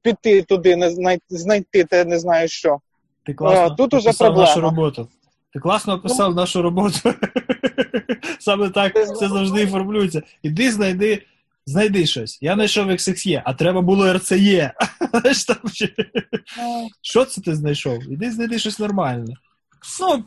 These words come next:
Speaker 1: Я
Speaker 2: я
Speaker 1: просто
Speaker 2: жартую, звичайно, але робота
Speaker 1: Да.
Speaker 2: більш-менш творча, знаєш.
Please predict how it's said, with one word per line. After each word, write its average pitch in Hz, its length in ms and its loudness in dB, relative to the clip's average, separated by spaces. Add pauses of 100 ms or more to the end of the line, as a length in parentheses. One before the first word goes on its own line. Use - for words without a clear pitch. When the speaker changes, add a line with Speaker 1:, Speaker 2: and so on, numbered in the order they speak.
Speaker 1:
Я 165 120 2
Speaker 2:
я 196 100 -2
Speaker 1:
просто 226 160 2
Speaker 2:
жартую, 254 380 2
звичайно, 165 640 -2
але 202 500 -4
робота 226 300 -4
Speaker 1:
Да. 208 60 -6
Speaker 2:
більш-менш 214 380 -6
творча, 175 420 -2
знаєш. 120 460 -12